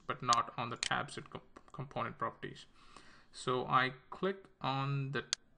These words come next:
canvas of tab two. I go to the properties and I can bind this to any of my cells in the Excel model, which will give it a name.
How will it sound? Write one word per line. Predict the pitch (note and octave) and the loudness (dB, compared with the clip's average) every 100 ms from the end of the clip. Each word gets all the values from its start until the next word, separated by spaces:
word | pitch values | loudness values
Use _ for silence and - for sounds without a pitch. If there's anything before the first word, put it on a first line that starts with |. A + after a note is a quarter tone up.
| - - - - | -20 -8 -6 -2
canvas | - D#3 E3 B2 C3 - - D#3 | 4 4 4 2 0 -4 -8 -2
of | B2 - - | -2 -2 -4
tab | - B2+ C3 C#3 - - _ - - | 2 4 4 0 -14 -20 _ -20 -18
two. | - F3+ D3 A#2+ C#3 - - - - - - _ - - _ _ _ _ _ _ - - _ _ - | 0 2 4 2 -2 -14 -20 -20 -20 -20 -20 _ -20 -20 _ _ _ _ _ _ -20 -20 _ _ -2
I | C3 B2+ | 0 2
go | C#3 D3 | 4 4
to | C3+ | 4
the | A#2 | 0
properties | - D3+ D3+ D#3 D3 D3+ E3 - - - _ - - - - B2+ | 4 4 2 -4 -2 -2 -4 -8 -14 -18 _ -20 -20 -20 -8 0
and | B2 A#2 | 2 2
I | A#2+ | 0
can | B2+ B2 | -2 -4
bind | C#3 C3 C#3+ D#3 D3+ | 2 4 6 4 0
this | C#3 A#2+ B2 - - - - - _ - | 0 0 -2 -6 -12 -20 -20 -20 _ -8
to | - | -4
any | C#3 C#3 C#3 | -2 0 0
of | B2 B2 - - - - - - - _ _ _ - - - _ | 0 -2 -4 -14 -20 -20 -20 -20 -20 _ _ _ -20 -20 -20 _
my | C#3+ B2+ A#2 A#2+ | 2 4 4 2
cells | - C3+ B2+ D3+ - - - - - | -2 2 2 2 -2 -10 -14 -18 -6
in | C3+ | -2
the | B2+ | 0
Excel | A#2+ - C3+ C#3 | 0 0 2 2
model, | C3+ C3 C#3 D3+ | 2 2 0 0
which | B2 - | -2 -2
will | A#2 | -4
give | G#2+ A2 | -2 0
it | A2 | 0
a | A#2+ | 0
name. | B2 G2+ G2 | -2 -4 -8